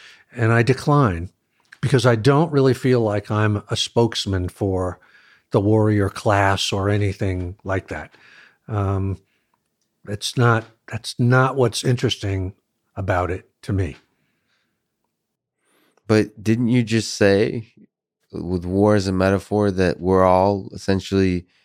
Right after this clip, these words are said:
Speaker 2: in various ways warriors? <laughs>
Speaker 1: If we think of it in terms of Jungian archetypes,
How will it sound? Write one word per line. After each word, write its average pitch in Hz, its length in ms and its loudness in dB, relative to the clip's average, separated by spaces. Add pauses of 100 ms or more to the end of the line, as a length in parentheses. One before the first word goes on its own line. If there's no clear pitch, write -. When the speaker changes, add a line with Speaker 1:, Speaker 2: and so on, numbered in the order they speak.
(120)
Speaker 2:
in 87 180 -4
various 92 460 2
ways 90 340 2
warriors? 90 720 -2 (600)
<laughs> 104 60 -6 (300)
Speaker 1:
If 120 160 -4
we 131 100 2
think 185 280 2
of 170 100 2
it 139 160 2
in 110 220 -2
terms 117 380 -2
of 104 180 2
Jungian 117 800 2
archetypes, - 760 -6